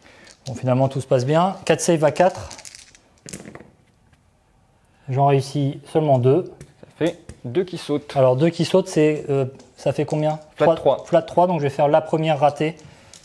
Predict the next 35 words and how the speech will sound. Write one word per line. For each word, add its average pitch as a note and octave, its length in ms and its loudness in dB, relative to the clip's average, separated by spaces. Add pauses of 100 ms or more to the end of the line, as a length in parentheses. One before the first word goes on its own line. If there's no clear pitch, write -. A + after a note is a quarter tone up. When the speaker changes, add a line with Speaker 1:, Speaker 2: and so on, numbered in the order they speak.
Speaker 1:
sur D3 400 -2 (120)
celui-là. D3+ 580 0 (140)
Flat - 160 -2
trois. - 480 -2 (1300)
La C#3+ 140 2
peau D#3+ 180 0
ne D#3 100 0
le C#3 60 -2
sauve C#3 220 -4
pas. D#3+ 440 2 (160)
Et D3 80 0
la C#3+ 100 2
deuxième C#3+ 320 0
blessure C#3 440 -4
sur C#3+ 180 -2
lui, C#3 260 0
flat D3 240 -6
trois. C#3 340 0 (800)
La C#3+ 140 4
peau F#3 160 2
le F#3+ 100 4
sauve. D#3+ 380 0 (140)
Il C3+ 80 -6
lui C3+ 80 2
Speaker 2:
Oui. - 0 -
Speaker 1:
restera E3+ 360 0
plus F3 140 -6
que F3+ 300 0
un F3 100 2
point F3 220 2
de E3 40 -4
vie. D3 120 -10 (880)
Speaker 2:
Aïe, C#3+ 220 0
aïe, C#3+ 160 2
aïe. D3 220 2